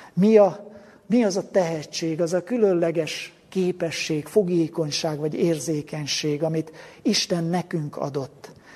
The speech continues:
És amíg be nem álltunk ebbe a műbe, ebbe a szolgálatba, másoknak az áldására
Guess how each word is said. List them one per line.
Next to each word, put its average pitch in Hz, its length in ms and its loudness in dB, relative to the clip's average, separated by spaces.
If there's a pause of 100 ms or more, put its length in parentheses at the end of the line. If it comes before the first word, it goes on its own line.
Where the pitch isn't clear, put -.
(240)
És 180 220 2
amíg 175 400 0
be 202 180 0
nem 185 320 -2
álltunk 160 680 -2 (260)
ebbe 156 240 -4
a 156 120 -2
műbe, 165 800 0 (520)
ebbe 147 240 -4
a 143 80 -2
szolgálatba, 165 1160 0 (1600)
másoknak 180 680 0
az 151 140 -8
áldására 147 960 -4